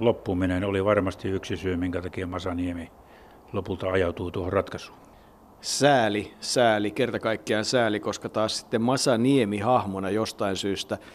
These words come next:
Speaker 2: on jäänyt minun mieleeni, ja ennen kaikkea jotenkin hänen semmoinen koominen älykkyytensä, joka erilaisten sanontojen myötä tulee esiin.
Speaker 1: Niin,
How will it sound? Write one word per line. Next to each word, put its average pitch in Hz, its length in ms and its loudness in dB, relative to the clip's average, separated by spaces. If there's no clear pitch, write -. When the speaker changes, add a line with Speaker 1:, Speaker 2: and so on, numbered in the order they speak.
Speaker 2:
on 113 240 0
jäänyt 110 640 2
minun 135 320 2
mieleeni, 104 680 -2
ja 113 140 0
ennen 139 260 0
kaikkea 139 320 0
jotenkin 135 380 2
hänen 127 260 0
semmoinen 117 520 0
koominen 113 640 4
älykkyytensä, 101 1040 2
joka 107 380 2
erilaisten 104 680 0
sanontojen 98 760 0
myötä 101 460 -2
tulee 104 580 2
esiin. 69 420 -2
Speaker 1:
Niin, 120 520 4